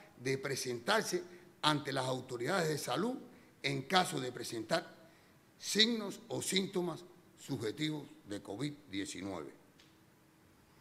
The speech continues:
Para los viajeros cubanos residentes en el país, se establece la obligatoriedad de presentarse en el consultorio médico de la familia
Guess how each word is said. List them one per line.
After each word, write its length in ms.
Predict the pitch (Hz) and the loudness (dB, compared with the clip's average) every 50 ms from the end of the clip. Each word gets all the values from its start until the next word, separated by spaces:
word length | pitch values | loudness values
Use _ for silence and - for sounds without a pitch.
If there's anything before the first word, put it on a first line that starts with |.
| - - - - - - - - | -20 -20 -20 -20 -20 -20 -6 4
Para 240 | - 170 151 156 156 | 6 8 8 8 8
los 140 | 160 160 151 | 6 6 6
viajeros 420 | 156 156 147 - 196 214 214 - | 6 6 6 8 8 8 6 6
cubanos 520 | - - 156 160 170 180 170 151 - - - - - - - - - - - | 4 2 4 8 10 10 10 8 6 0 -6 -12 -14 -16 -16 -20 -20 -18 -8
residentes 720 | - 127 147 143 - - 143 143 175 196 196 196 190 175 160 | -2 0 0 0 0 0 6 8 8 8 8 6 2 2 2
en 100 | 156 147 | 2 2
el 160 | 143 147 - | 2 0 -2
país, 320 | - - 135 160 208 226 - - - - - - - - | 0 2 4 4 4 2 -2 -6 -14 -18 -20 -20 -16 -8
se 200 | - - 160 147 | -2 2 2 2
establece 640 | 139 - - 135 135 156 180 175 - - - 127 | 2 2 0 2 4 6 6 6 4 2 0 2
la 180 | 131 139 143 139 | 2 4 4 4
obligatoriedad 840 | 139 143 170 196 214 214 202 185 - 190 175 175 175 180 180 180 175 | 4 4 4 4 4 4 4 4 4 4 4 6 6 8 8 8 6
de 120 | 165 151 | 4 2
presentarse 720 | - - 139 127 - 190 185 - - - 170 170 - 139 127 | -2 -4 -6 -4 -4 -6 -6 -2 0 2 2 2 0 -4 -6
en 60 | 123 | -6
el 140 | 117 113 - | -6 -6 -6
consultorio 640 | - 123 117 - 113 107 104 - - 165 175 170 165 | -8 -8 -8 -8 -8 -10 -8 -4 0 2 4 4 4
médico 420 | 165 165 180 180 180 - 165 143 - - - - - - - - - - | 2 2 0 0 -2 -2 -4 -6 -6 -10 -18 -20 -20 -20 -20 -20 -14 -4
de 100 | - 127 | 0 0
la 100 | 135 135 | 2 2
familia 540 | 123 - 135 127 147 175 175 151 123 104 - | 2 2 2 2 4 4 2 2 0 -2 -4